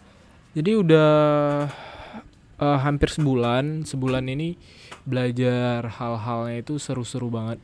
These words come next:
di mata gue ya, di-, seru banget. Dari bahasa pemrogramannya, dari bahasa banyak halnya itu seru banget.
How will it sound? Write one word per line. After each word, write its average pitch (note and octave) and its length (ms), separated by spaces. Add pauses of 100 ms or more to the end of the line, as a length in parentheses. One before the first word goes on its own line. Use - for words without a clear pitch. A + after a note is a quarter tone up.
di G#2+ 480
mata A2 320
gue G#2 160
ya, G2+ 160
di-, G2 80
seru A2 320
banget. G#2 320 (480)
Dari A#2+ 160
bahasa A#2 320
pemrogramannya, A#2+ 880
dari A2+ 240
bahasa A2+ 560
banyak A2 400
halnya C3 400
itu C#3+ 160
seru B2 400
banget. G#2 320